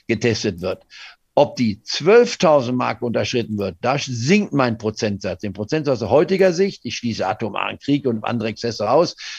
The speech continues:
würde ich sagen, die zwölftausend Marke wird höchstens mit einer zwanzigprozentigen Be-, Wahrscheinlichkeit nochmal unterschritten werden können.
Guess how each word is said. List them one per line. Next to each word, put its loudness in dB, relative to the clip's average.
würde 2
ich -2
sagen, 2
die -6
zwölftausend 2
Marke -2
wird 0
höchstens 2
mit 0
einer -2
zwanzigprozentigen -2
Be-, 0
Wahrscheinlichkeit -2
nochmal -2
unterschritten -2
werden -4
können. 0